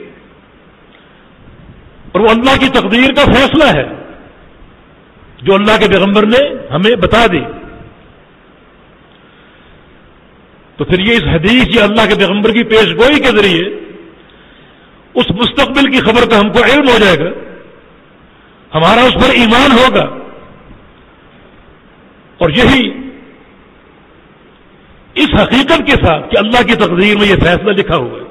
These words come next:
اور یہ ہو کر رہے گا۔ جیسے دجال کی خبر، امام مہدی کے ظاہر ہونے کی خبر،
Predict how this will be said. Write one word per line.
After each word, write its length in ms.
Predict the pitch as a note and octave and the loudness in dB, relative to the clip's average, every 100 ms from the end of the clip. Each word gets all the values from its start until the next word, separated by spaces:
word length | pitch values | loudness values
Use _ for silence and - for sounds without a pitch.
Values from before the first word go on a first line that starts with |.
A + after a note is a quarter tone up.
| - | -8
اور 120 | E3 | -6
یہ 100 | E3 | -4
ہو 200 | C#3+ F3+ | -2 -2
کر 100 | F3+ | -2
رہے 260 | D#3 B2+ - | -6 -8 -12
گا۔ 160 | F2+ - - - - - - - - - - - - - - - - - - - - - - - - - - - - - - - - - | -14 -20 -20 -20 -20 -20 -20 -20 -20 -20 -20 -20 -20 -20 -20 -20 -20 -20 -20 -20 -20 -20 -20 -20 -20 -20 -20 -20 -20 -20 -20 -20 -20 -18
جیسے 300 | G#2+ F3 E3 | -4 -2 -2
دجال 420 | D#3+ C#3+ C#3+ E3 D#3+ | -4 -2 0 0 0
کی 120 | D#3+ | -2
خبر، 340 | C#3+ C#3 C3+ - - - - - - - - - _ _ _ _ _ _ - - - - - - - - - - - D3 | -4 -6 -8 -12 -20 -20 -20 -20 -20 -20 -20 -20 _ _ _ _ _ _ -20 -20 -20 -20 -20 -20 -20 -20 -20 -20 -18 -8
امام 240 | D#3+ E3+ | -4 -2
مہدی 320 | F3 G3+ G3+ | 0 0 0
کے 120 | F#3 | 0
ظاہر 240 | E3+ G3 G3+ | 2 2 2
ہونے 240 | F#3 F#3+ | 2 2
کی 100 | F#3 | 0
خبر، 380 | - F3 E3 | 0 2 0